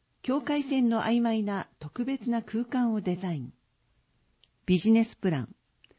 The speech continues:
天蚕百パーセント、最高級ラウンジウェアとサウナで究極の領域へ。安曇野で心と体を整える。販売ターゲット、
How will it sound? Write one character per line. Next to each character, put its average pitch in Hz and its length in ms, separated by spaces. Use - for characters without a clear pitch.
天 262 180
蚕 254 280
百 214 260
パ 247 180
ー 247 60
セ 220 160
ン 175 80
ト、 202 280
最 247 180
高 269 260
級 240 260
ラ 208 160
ウ 247 40
ン 254 100
ジ 254 120
ウ 240 80
ェ 214 260
ア 160 40
と 156 320
サ 247 220
ウ 233 60
ナ 165 160
で 147 260
究 269 200
極 247 340
の 202 160
領 175 260
域 208 300
へ。 165 160
安 175 280
曇 214 100
野 202 120
で 175 280
心 233 380
と 180 120
体 185 440
を 202 80
整 185 480
え 151 80
る。 - 140
販 254 200
売 277 180
タ 262 120
ー 220 100
ゲ 156 80
ッ 147 40
ト、 - 300